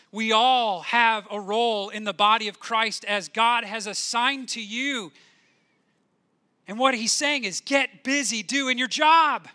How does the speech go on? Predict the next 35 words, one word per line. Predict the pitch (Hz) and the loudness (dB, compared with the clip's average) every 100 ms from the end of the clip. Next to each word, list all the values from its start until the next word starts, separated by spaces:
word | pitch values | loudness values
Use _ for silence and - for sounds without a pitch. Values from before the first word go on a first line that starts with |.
| _ _ _ _ _ _ _ _ | _ _ _ _ _ _ _ _
Get | 269 277 202 - | -10 -10 -12 -10
busy. | 311 311 294 269 160 - _ _ _ _ _ _ _ _ _ _ _ _ _ _ _ _ _ _ _ _ _ _ _ _ _ _ _ _ _ _ _ _ _ _ _ | -6 -4 -4 -6 -10 -16 _ _ _ _ _ _ _ _ _ _ _ _ _ _ _ _ _ _ _ _ _ _ _ _ _ _ _ _ _ _ _ _ _ _ _
He | 160 | -10
goes | 175 170 | -8 -4
on, | 185 175 | -4 -4
verse | 170 160 | -6 -8
six, | 190 180 | -6 -4
"I | 185 208 | -2 -2
planted, | - 220 220 214 208 208 180 _ _ _ _ _ _ | -2 -4 -4 -6 -8 -8 -14 _ _ _ _ _ _
Apollos | _ 185 208 220 - | _ -2 -2 -2 -2
watered." | 196 196 208 214 | 0 2 2 -2
So | - | -6
you | 214 | -6
see, | 220 269 233 | -6 -6 -6
he | 214 | -6
said, | 208 190 | -8 -6
"I | 190 | -6
plant | 202 247 202 | -6 -10 -10
the | |
seeds, | - 220 233 214 | -8 -8 -10 -10
I | 208 | -12
threw | 185 233 | -12 -10
them | 202 | -6
out | 214 226 | -6 -6
there, | 233 | -10
I | 196 | -8
got | 220 | -8
that | - 180 | -10 -10
gospel | 190 - 175 | -10 -12 -12
going." | 196 233 | -10 -8
Then | |
Apollos | 190 - 214 233 - | -10 -4 -2 -2 -4
came | 233 214 | -6 -6
in. | 202 | -6
You | 254 | -6